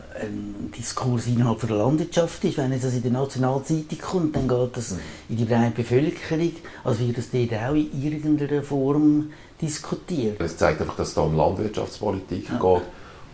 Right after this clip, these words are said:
Speaker 2: und eigentlich um Wirtschaftspolitik im Ganzen. Also, ich meine, es geht um die ganze Rationalisierung und Ökonomisierung. Ich meine, gerade in den fünfziger Jahren, wo man einfach denkt, man kann jetzt alles eigentlich auch nach einer industriellen Logik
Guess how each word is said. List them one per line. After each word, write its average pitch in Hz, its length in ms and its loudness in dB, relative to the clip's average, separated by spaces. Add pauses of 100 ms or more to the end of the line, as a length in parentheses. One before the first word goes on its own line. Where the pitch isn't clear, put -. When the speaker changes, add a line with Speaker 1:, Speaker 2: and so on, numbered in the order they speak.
Speaker 2:
und 87 200 -2
eigentlich 76 320 -4
um 78 100 0
Wirtschaftspolitik 78 800 -2
im 85 140 -2
Ganzen. 120 260 2
Also, - 60 4
ich 87 60 2
meine, 80 120 2
es 80 60 -6
geht 82 160 4
um 82 280 0
die 80 120 -4
ganze 104 340 0
Rationalisierung 95 1160 0
und 87 220 -4
Ökonomisierung. 110 840 0
Ich 85 60 0 (100)
meine, 80 140 -4
gerade 95 100 0
in 104 80 -2
den 95 80 -6
fünfziger - 480 -2
Jahren, 95 220 4
wo 87 60 -2
man 85 120 -2
einfach - 260 -4
denkt, - 200 -2 (120)
man 78 100 -4
kann 76 100 -4
jetzt - 140 -8
alles 101 460 -2 (640)
eigentlich 87 220 0
auch 85 100 0
nach 85 180 2
einer 82 120 2
industriellen 80 680 2
Logik - 400 -2